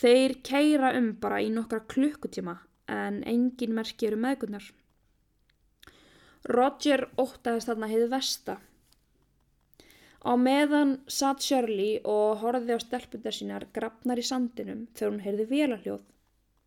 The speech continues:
Hún byrjaði að skríða á fjórum fótum í átt að hljóðinu og reyndi að kalla á bílinn en hann keyrði framhjá. Og hræðilega við þetta allt er að í þessum bíl voru lögregluþjónarnir tveir og Roger.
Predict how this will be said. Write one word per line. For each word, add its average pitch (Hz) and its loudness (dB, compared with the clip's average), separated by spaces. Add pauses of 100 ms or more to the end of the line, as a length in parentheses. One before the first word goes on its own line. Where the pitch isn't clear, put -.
(880)
Hún 254 6
byrjaði 262 6
að 254 -2
skríða 302 0
á - 0
fjórum 277 0
fótum 208 -4
í 208 -6
átt 240 -8
að 247 -4
hljóðinu 196 -2
og 202 -2
reyndi 254 0
að 240 0
kalla 226 -6
á 220 -18
bílinn 196 -4 (260)
en 208 -6
hann 202 -8
keyrði 190 -8
framhjá. 262 -6 (1200)
Og 226 8 (240)
hræðilega 262 6
við 277 2
þetta 254 0
allt - -14 (100)
er 220 2
að 208 0
í 262 0
þessum 233 -4
bíl 262 -2
voru 240 4 (100)
lögregluþjónarnir 208 -6
tveir 262 -4 (160)
og 247 -2
Roger. - -10